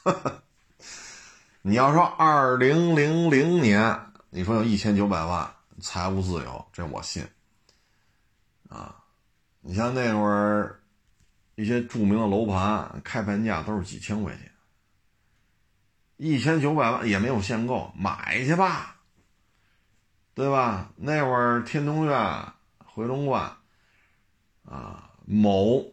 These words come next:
著名相声演员去那儿一聊，这一个单元我全要了。一层几户啊？啊，几户啊？多少层啊？多少层？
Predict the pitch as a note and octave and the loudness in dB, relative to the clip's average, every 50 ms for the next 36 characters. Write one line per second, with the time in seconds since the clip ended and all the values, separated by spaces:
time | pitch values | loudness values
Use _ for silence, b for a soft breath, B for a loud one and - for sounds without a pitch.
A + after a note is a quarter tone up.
0 | - - - E3 D3+ C3+ A2+ A2 A#2 C3 C3 - - C3+ A2 G2+ G2 F#2 F2 F2 | -16 -6 -2 0 2 2 4 2 2 0 -2 -2 -2 -2 0 0 0 0 0 -2
1 | E2 E2 D#2+ E2 F2+ G2+ G#2 G2+ D2 F2+ - - - A#2 A#2 A2 G2+ F#2+ G2 G2+ | -2 -4 -4 -2 -2 -2 -4 -6 -8 -10 -12 -8 -6 -4 -4 -2 -2 -2 0 0
2 | G#2 F#2+ F2+ F2 F2+ G2+ G#2+ G2 - - _ _ _ _ _ _ - G2+ A2+ B2 | 0 0 0 0 0 0 -2 -2 -6 -10 _ _ _ _ _ _ -8 -6 -4 -2
3 | B2+ G#2+ A#2 A#2+ A#2 G#2+ A2+ A2 G2+ E2+ D#2+ - - D#2+ G2 G#2+ G#2+ E2+ D#2+ - | -2 0 0 0 0 0 0 -2 -2 -4 -6 -8 -6 -6 -4 -4 -6 -6 -8 -12
4 | _ _ _ _ _ _ _ _ _ _ _ _ _ _ _ _ _ _ _ _ | _ _ _ _ _ _ _ _ _ _ _ _ _ _ _ _ _ _ _ _
5 | _ _ _ _ _ _ _ _ _ _ _ _ _ _ _ _ _ _ _ _ | _ _ _ _ _ _ _ _ _ _ _ _ _ _ _ _ _ _ _ _
6 | _ _ - A#2+ A#2 G#2 F#2 G#2+ B2+ A#2+ G#2 F#2 D#2+ D#2+ F2+ A2 A#2 A2+ G2 F2+ | _ _ -8 -4 -4 -2 -2 -2 -2 -2 -4 -4 -6 -4 -4 -2 -2 -2 -2 -4
7 | F#2+ G2 - _ _ - E2 D#2+ - - D2+ C2+ D#2+ E2+ E2 - - _ _ _ | -6 -10 -14 _ _ -16 -14 -12 -10 -10 -10 -10 -8 -10 -12 -12 -14 _ _ _
8 | - D#2 - - _ _ _ _ _ - A#2 B2+ B2+ G2+ G2 G#2 A2+ A2 G#2 G2 | -20 -20 -20 -20 _ _ _ _ _ -6 -4 -2 -2 0 -2 -2 -2 -2 -4 -6
9 | F#2+ F#2+ - - G1+ F#2 - - | -8 -10 -12 -12 -12 -14 -16 -20